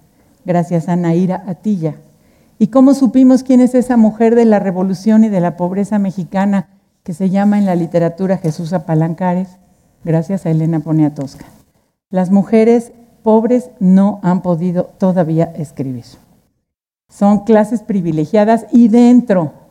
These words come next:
de las propias regiones y de los propios países, muchísimas veces ni siquiera esas mujeres privilegiadas. Entonces, para abordar este campo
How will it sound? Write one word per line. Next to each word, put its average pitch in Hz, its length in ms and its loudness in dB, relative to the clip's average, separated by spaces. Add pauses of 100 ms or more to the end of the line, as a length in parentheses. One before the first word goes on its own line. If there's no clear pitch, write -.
(260)
de 190 140 2
las 190 200 2
propias 254 560 0
regiones 220 540 0
y 202 40 0
de 185 100 0
los 175 180 -2
propios 202 480 -2
países, 190 640 -2 (280)
muchísimas 202 600 2
veces 214 260 -2
ni 214 220 6
siquiera 202 560 -2 (100)
esas 170 320 -2
mujeres 160 540 -2
privilegiadas. 143 880 -4 (580)
Entonces, 277 600 0 (240)
para 196 160 0
abordar 214 480 2
este 233 400 -2
campo 220 640 0